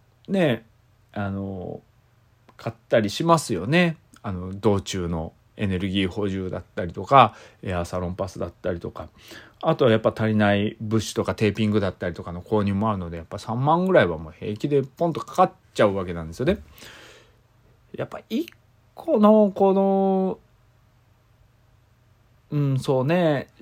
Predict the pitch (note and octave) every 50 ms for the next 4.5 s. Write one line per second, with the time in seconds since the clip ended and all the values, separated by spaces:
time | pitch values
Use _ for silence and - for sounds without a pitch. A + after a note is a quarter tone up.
0 | - - - D#3+ - - - - C4 C4+ B3+ B3 A#3 G#3+ G3 - - _ _ _
1 | _ _ - D#3 C3 B2+ B2+ C3 C#3 C#3+ C#3+ C#3 B2 G#2+ - - _ _ _ _
2 | _ _ _ _ _ _ _ _ _ _ _ _ - - - A3+ A#3+ - - G#4
3 | A4 - - G4+ D#4+ A#3+ G3+ G#3+ G#3+ G#3 A#3 A3+ A3 G#3 - A3+ A3 A3 G#3+ F#3+
4 | - - D#3+ C#3+ C3+ B2+ A2+ G#2 -